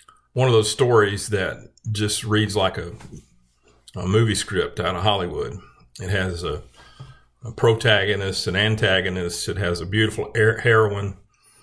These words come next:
Um, it has, um, great drama and, um, some ironic twists. You may know the story really well,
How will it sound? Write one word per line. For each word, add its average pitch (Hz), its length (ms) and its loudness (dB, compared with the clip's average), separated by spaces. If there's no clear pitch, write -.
Um, 92 460 -4
it 101 80 -4
has, 95 640 -2
um, - 600 -10
great 110 300 2
drama 107 580 0
and, 95 400 -2
um, 90 500 -4
some 104 200 0
ironic 98 500 0
twists. - 640 0
You 127 80 0
may 131 120 6
know 123 180 4
the 117 120 0
story 107 320 4
really 98 240 2
well, 101 500 0